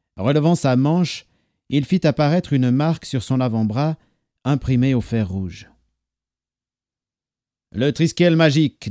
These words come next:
John, symbole de l'enchanteur. Vous avez une sacrée veine d'être tombé entre les mains des Galdernautes. Le président patientait dans le bureau ovale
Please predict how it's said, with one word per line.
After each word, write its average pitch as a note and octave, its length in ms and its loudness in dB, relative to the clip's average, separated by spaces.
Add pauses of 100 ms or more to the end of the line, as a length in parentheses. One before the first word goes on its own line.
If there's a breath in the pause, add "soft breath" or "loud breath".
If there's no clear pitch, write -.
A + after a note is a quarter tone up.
John, C#3 420 2 (440)
symbole D#3+ 460 4
de C#3 80 0
l'enchanteur. C3 920 0 (880)
Vous C#3+ 200 0
avez F3 160 2
une E3 120 2
sacrée E3+ 420 0
veine D#3 280 2
d'être C3+ 280 -2
tombé C#3 360 0
entre C3 240 -2
les C3 120 0
mains C3+ 180 0
des A#2+ 140 0
Galdernautes. B2 1000 -2 (4000)
Le A#2+ 140 2
président E3+ 500 4
patientait D3 600 2
dans C#3 120 4
le C3 120 4
bureau C3+ 340 2
ovale C3+ 480 2